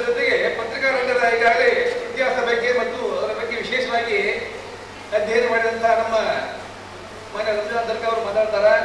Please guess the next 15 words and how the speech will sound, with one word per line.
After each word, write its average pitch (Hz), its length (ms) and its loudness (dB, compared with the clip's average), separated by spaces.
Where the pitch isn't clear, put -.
ನಾನು 208 160 -2
ಔಪಚಾರಿಕವಾಗಿ 240 560 0
ಇಷ್ಟೇ 233 200 -2
ಮಾತಾಡ್ತಾ 202 360 2
ಇದ್ದೆ. 214 180 -2
ನೂರ 220 140 0
ಅರವತ್ತರ 240 420 2
ವರ್ಷ 240 140 0
ಇತಿಹಾಸ 233 340 2
ಇರುವಂತಹ 220 340 4
ಪತ್ರಿಕಾ 226 360 -2
ರಂಗ 220 180 -2
ನಿಮಗೆಲ್ಲ 226 400 0
ಗೊತ್ತಿರುವಂತಹದ್ದು. 220 760 2
ಅದು - 100 -6